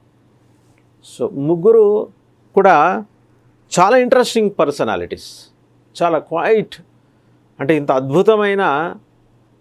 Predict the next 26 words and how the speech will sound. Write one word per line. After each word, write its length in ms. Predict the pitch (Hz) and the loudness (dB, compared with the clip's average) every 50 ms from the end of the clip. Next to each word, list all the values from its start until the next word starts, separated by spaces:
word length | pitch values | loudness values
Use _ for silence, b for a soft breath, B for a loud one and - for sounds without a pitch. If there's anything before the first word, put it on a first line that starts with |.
| _ - | _ -8
ఆ, 720 | 123 123 123 120 120 120 120 117 117 113 110 107 107 110 113 - - _ _ _ _ - | -6 -4 -4 -2 -4 -4 -4 -6 -6 -6 -6 -8 -8 -10 -12 -16 -20 _ _ _ _ -18
నాయకత్వ 720 | - - 107 110 123 139 160 185 185 180 185 180 180 170 | -12 -10 -8 -4 -2 -2 -2 -2 0 -2 -4 -2 0 -2
లక్షణాలు 680 | 151 143 135 - - - 143 131 123 127 165 185 202 - _ _ _ _ _ _ _ _ _ _ - 160 | -2 -2 -2 -6 -8 -10 -6 -6 -4 -4 -4 -6 -6 -12 _ _ _ _ _ _ _ _ _ _ -4 -2
చాలామందికి 840 | 147 151 156 151 151 160 160 156 - 151 135 123 123 139 147 156 _ _ _ _ _ _ _ _ _ _ _ _ _ _ _ - | -2 0 -2 -2 -4 -4 -4 -4 -4 -2 -2 -2 -2 -6 -8 -10 _ _ _ _ _ _ _ _ _ _ _ _ _ _ _ -12
వెంబడే 400 | 92 117 143 151 175 202 202 190 | -4 -2 -2 0 2 2 2 2
అర్థం 280 | 175 147 139 160 151 | 2 0 -2 -6 -4
కావు, 260 | 131 120 104 - - - _ _ _ - - | -2 -2 -2 -2 -6 -10 _ _ _ -8 -6
అర్థం 240 | 117 120 139 160 | -6 -4 -4 -2
కావాల్సిన 300 | 160 156 147 - - 139 | 0 -2 -2 -2 -4 -6
అవసరం 360 | 113 117 123 120 - - 139 127 | -4 -4 -6 -8 -10 -12 -8 -8
కూడా 140 | 113 101 | -6 -6
లేదు. 240 | 92 92 90 - - - _ _ _ _ _ _ _ _ _ - | -6 -6 -8 -10 -12 -20 _ _ _ _ _ _ _ _ _ -4
అలాగే 560 | 131 151 175 190 185 180 156 151 170 190 202 - _ _ _ _ _ _ _ _ _ _ - | -2 0 0 0 0 -2 -2 -2 -4 -6 -8 -14 _ _ _ _ _ _ _ _ _ _ -4
మాకు 260 | 123 151 170 185 165 | 0 0 0 0 0
ఇన్ని 160 | 180 180 180 170 | -2 -2 0 0
నాయకత్వ 440 | 165 175 196 208 220 226 208 - | 0 0 0 0 -2 -2 0 0
లక్షణాలు 420 | 202 185 180 - - 196 180 180 175 | 0 0 0 -4 -4 -4 -2 -2 -2
ఉన్నాయని 680 | 170 165 170 165 165 165 175 170 151 147 156 156 156 165 - _ - | -2 -2 -4 -4 -4 -4 -4 -2 -2 -4 -4 -6 -8 -14 -18 _ -4
వాళ్ళు 200 | 139 147 151 151 | -2 -2 -2 -2
పదే 260 | 147 - 151 151 170 185 | -2 -2 -2 0 0 -2
పదే 340 | 180 - 170 160 165 165 - - 165 | -2 -2 -2 -2 -2 -4 -4 -4 -2
చాటింపు 320 | 156 160 180 180 160 147 | -2 -2 -2 -4 -4 -4
వేసుకోవాల్సిన 420 | 160 151 - - 143 131 120 131 131 | -6 -6 -4 -4 -4 -4 -4 -6 -10
అవసరం 260 | 113 104 - - 110 | -10 -10 -10 -12 -12
కూడా 120 | 95 87 | -12 -12
లేదు. 160 | 90 101 - | -12 -14 -16